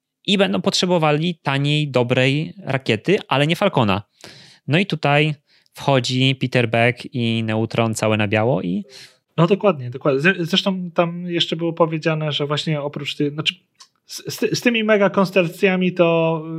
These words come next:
Speaker 2: y, wydaje mi się, że to po prostu był tylko taki komunikat marketingowy,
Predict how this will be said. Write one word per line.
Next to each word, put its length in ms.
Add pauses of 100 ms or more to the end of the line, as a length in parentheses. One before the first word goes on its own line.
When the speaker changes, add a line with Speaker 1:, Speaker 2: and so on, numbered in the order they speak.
(120)
Speaker 2:
y, 40
wydaje 360
mi 100
się, 140
że 240
to 160
po 160
prostu 840 (400)
był 460
tylko 260
taki 280
komunikat 680
marketingowy, 1040